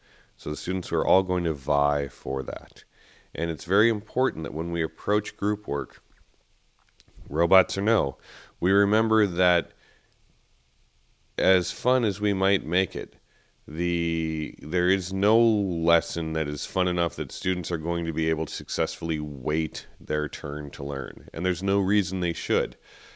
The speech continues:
The classroom isn't a theme park, and we don't wait in line to learn. So, one thing I learned when I was teaching English,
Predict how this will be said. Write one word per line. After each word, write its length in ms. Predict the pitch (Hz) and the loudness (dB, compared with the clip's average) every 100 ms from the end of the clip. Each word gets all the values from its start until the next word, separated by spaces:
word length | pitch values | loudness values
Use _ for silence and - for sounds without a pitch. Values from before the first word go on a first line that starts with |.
| _ | _
The 80 | - | -12
classroom 520 | - 90 87 90 85 - | 2 4 4 -2 -6 -2
isn't 360 | 92 101 104 90 | 0 0 0 -4
a 100 | 78 | -4
theme 300 | 82 80 73 | -2 -2 -2
park, 320 | 78 76 - | -2 -2 -6
and 140 | - 85 | -8 -4
we 80 | |
don't 480 | 85 71 90 98 - | -6 -2 0 0 -2
wait 380 | 67 78 80 - | -4 -2 -2 -4
in 100 | 76 | -8
line 300 | 73 69 67 | -6 -4 -6
to 80 | 67 | -4
learn. 320 | 65 50 50 - - - - - - _ _ _ _ _ _ _ _ - _ - - - | -6 -8 -14 -14 -14 -14 -18 -20 -20 _ _ _ _ _ _ _ _ -20 _ -20 -20 -12
So, 440 | - 113 107 - - - - _ _ _ _ _ _ _ _ _ _ _ _ _ _ _ _ _ _ _ _ _ _ | 2 8 8 6 -2 -20 -20 _ _ _ _ _ _ _ _ _ _ _ _ _ _ _ _ _ _ _ _ _ _
one 280 | 92 110 131 | 4 6 6
thing 220 | 139 123 | 4 4
I 80 | 107 | 6
learned 320 | 101 101 98 | 6 4 4
when 120 | 95 | 4
I 60 | 90 | 4
was 240 | 87 82 | 2 -2
teaching 440 | - 113 98 92 | -6 -4 -2 -2
English, 580 | 87 82 62 50 - - | -2 -2 -4 -8 -10 -14